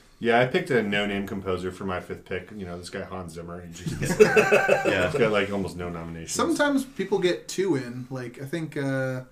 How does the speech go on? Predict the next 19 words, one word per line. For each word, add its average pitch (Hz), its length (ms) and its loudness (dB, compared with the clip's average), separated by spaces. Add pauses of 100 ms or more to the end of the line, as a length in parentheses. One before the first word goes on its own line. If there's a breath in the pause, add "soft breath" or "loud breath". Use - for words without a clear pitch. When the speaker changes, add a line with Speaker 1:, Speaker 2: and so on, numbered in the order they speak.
(180 soft breath)
Speaker 1:
You're 110 140 -4
kidding, 113 280 4
Speaker 3:
this 85 80 -6
Speaker 1:
'cause 110 100 -8
the 120 100 -2
top 151 280 2
four 127 300 4
are 104 160 -2
all, 104 280 4
like, 87 380 -4 (480 soft breath)
like, 98 180 0
legendary 98 840 0
Oscar-nominated 92 840 -4
composers. 90 520 -8
Speaker 3:
Well, 156 260 6
he 214 260 4
also 185 300 4
did 147 220 0
Dunkirk, 131 420 -2